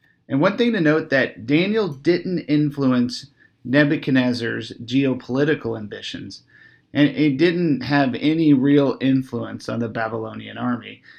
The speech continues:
He was an administrator. He conducted civil affairs. He managed building projects, citywide concerns, collected taxes, and oversaw the administration of justice.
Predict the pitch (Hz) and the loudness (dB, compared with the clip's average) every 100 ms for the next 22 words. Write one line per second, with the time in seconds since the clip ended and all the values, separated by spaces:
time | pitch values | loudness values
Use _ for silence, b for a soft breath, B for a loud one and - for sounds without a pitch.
0 | B 147 165 165 170 143 151 165 165 117 | B 0 2 4 2 4 4 2 -2 -4
1 | 104 110 117 123 127 127 117 110 - 135 | -4 -6 -6 -4 -4 -4 -8 -6 -4 -2
2 | 131 120 117 110 110 107 123 131 135 131 | -2 -4 -4 -6 -6 0 2 4 2 0
3 | 117 135 143 139 127 - 113 110 113 107 | -2 -2 0 2 0 -2 -6 -6 -8 -10
4 | - 160 165 151 143 139 - 117 - 127 | -6 -2 0 2 2 0 -4 -10 -6 -2
5 | 123 123 123 - 143 - 123 123 135 135 | 0 0 0 -2 -4 -4 -8 -6 -2 -2
6 | - 131 131 123 139 147 147 147 143 139 | -2 -2 0 2 2 2 0 0 2 4
7 | 131 135 127 - 123 123 120 107 104 131 | 4 2 0 -2 -4 -2 -4 -6 -4 -2
8 | 143 - 104 - | -2 -6 -12 -12